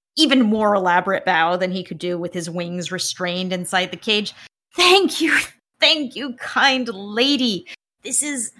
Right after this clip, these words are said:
this is most a great favor from all of you." And he kind of looks around, indicating the whole group. "If I may be of any assistance, if I may offer you anything, please, you must only ask."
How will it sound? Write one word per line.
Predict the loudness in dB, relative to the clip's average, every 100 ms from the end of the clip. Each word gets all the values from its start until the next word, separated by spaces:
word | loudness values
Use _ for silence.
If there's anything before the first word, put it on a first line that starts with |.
| -8
this | -4
is | -4 -2
most | -2 4 4 2 -2 -6
a |
great | -6 -4 -4 -4
favor | -4 -4 0 -2
from | -2 0
all | 4 4
of | 4
you." | -4 -8
And | -10
he | -14
kind | -12 -10
of | -10
looks | -10 -8
around, | -4 -2 -2 -4
indicating | -4 -4 -4 -4 -4 -8
the | -6
whole | -4 -4
group. | -4 -6 -6 -10 _ _ _
"If | -4 2
I | 4
may | 4 2
be | 2
of | 0 0
any | -2 0
assistance, | 2 4 4 2 0 -2 -2 -2 -4 -6 -8
if | -2
I | 0
may | 2
offer | 2 2 0 -2
you | -2
anything, | 0 -2 -2 -4
please, | -6 -6 -4 -4
you | -6
must | -6 -6
only | -6 -6 -6
ask." | -6 -6 -10 -12